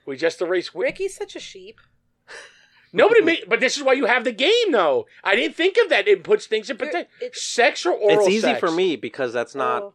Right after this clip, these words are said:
Speaker 3: the, my go-to music that I'm listening to.
Speaker 1: Yeah.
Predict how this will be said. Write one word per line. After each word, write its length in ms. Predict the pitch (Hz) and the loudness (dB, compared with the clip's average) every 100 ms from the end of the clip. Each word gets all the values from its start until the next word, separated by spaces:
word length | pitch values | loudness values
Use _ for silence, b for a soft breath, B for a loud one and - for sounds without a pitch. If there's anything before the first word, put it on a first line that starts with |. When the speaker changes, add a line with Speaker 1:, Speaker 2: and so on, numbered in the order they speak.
| _ | _
Speaker 3:
the, 180 | 117 113 | -8 -8
my 180 | 120 117 | -4 -6
go-to 540 | - 117 113 - 110 - | -2 -2 -2 -6 -12 -12
music 400 | 127 120 107 - | -16 -14 -14 -10
that 100 | 107 | -8
I'm 140 | 101 | -8
listening 320 | 107 123 107 - | -10 -10 -12 -14
to. 140 | - - | -20 -8
Speaker 1:
Yeah. 280 | 320 415 127 | 0 0 0